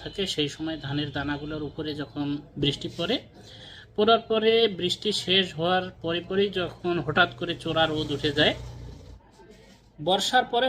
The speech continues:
হঠাৎ করে রোদ যখন হয় তখন দানাগুলো শুকে যেতে শুরু করে। দানাগুলো যখন শুকে যায় তখন কিন্তু খোসাটি পাতলা হয়ে ফেটে যায়। তাছাড়া অতিরিক্ত নাইট্রোজেন ব্যবহার করলে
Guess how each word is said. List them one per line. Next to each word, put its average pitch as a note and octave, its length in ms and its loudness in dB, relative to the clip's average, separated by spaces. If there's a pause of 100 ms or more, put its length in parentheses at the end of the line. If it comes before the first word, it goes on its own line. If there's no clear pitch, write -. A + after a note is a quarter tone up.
হঠাৎ G3 280 2
করে G#3+ 180 2
রোদ F3+ 220 0 (120)
যখন F3+ 220 -4 (180)
হয় E3 240 2 (340)
তখন E3+ 200 0 (100)
দানাগুলো E3 400 2 (140)
শুকে C#3+ 320 0
যেতে F3+ 220 0 (100)
শুরু E3 240 -2
করে। F3+ 160 2 (180)
দানাগুলো F#3+ 380 2 (100)
যখন F#3 180 -2 (120)
শুকে E3 320 -2
যায় G#3+ 140 2 (120)
তখন D#3+ 220 -4 (100)
কিন্তু E3+ 280 -4 (720)
খোসাটি F3+ 560 0
পাতলা D#3 400 0
হয়ে F3 140 0 (100)
ফেটে A#2 280 -8
যায়। G2 140 -12 (640)
তাছাড়া A3 440 2 (240)
অতিরিক্ত G3+ 380 -4 (160)
নাইট্রোজেন F#3 580 0
ব্যবহার F3+ 320 -6 (100)
করলে F3+ 300 0